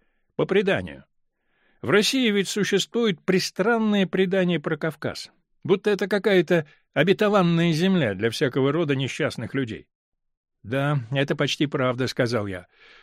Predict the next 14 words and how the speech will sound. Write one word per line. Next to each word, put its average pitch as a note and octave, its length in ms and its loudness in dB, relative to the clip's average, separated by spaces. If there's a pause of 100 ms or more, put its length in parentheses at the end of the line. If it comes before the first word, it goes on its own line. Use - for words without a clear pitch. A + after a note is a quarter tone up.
"Большая E3 440 2
часть E3 380 0
из C#3 140 0
нас". D#3 440 -2 (520)
"Но A2+ 200 0
что F#3+ 400 4
лучше F3+ 400 6
всего", — F3+ 420 4
перебил D3+ 380 2
он C3+ 140 2
меня, — C3 320 -2
что - 220 0
все F#3 280 2
мы, F3 440 2